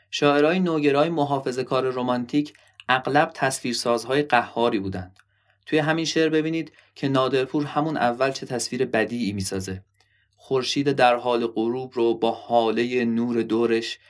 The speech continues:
تشبیه می‌کنه به کندویی که افتاده و زنبورها دور و برش دیده می‌شن. ولی انتقادی که بعضی‌ها به شعر شاعرهایی مثل تولیلی و نادرپور وارد می‌کردن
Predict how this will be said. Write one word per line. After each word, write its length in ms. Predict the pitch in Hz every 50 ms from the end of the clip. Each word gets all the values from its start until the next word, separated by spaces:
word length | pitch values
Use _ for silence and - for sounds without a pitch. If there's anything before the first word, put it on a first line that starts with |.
| _ _ -
تشبیه 380 | - 117 113 - - 127 123
می‌کنه 480 | 123 123 117 - 120 117 117 113 113 - - - - _
به 100 | - 123
کندویی 600 | 117 - - 123 117 113 113 110 117 123 127 120
که 100 | 117 -
افتاده 600 | - 107 110 - - 107 104 110 113 117 113 110 - - _ _
و 100 | - 107
زنبورها 640 | 104 107 113 107 107 107 110 110 107 104 104 110 107 107
دور 180 | 101 101 98
و 40 | 98
برش 260 | 98 98 98 98 98
دیده 200 | - 98 95 98
می‌شن. 360 | 98 95 95 - 98 98 95 98 - _ _ _ _ _ _ _ _ _ _ _ _ _ _ _ _ _ _ -
ولی 220 | 131 139 175 190 -
انتقادی 600 | 170 165 151 170 156 143 156 165 180 175 185 180
که 140 | - 185
بعضی‌ها 760 | 175 151 143 143 147 160 165 156 165 156 143 147 151 147 143 139
به 100 | 131 131
شعر 340 | 127 - - 147 147 143
شاعرهایی 500 | 143 - - 131 127 123 120 120 131 135
مثل 260 | 131 131 123 - 135 127
تولیلی 640 | - 131 120 120 120 120 120 120 117 117 117 117
و 60 | 117 113
نادرپور 560 | 117 113 113 110 110 110 110 110 - 117 110
وارد 320 | 107 110 110 107 110 110
می‌کردن 640 | 113 107 104 - 110 107 104 110 107 107 101 101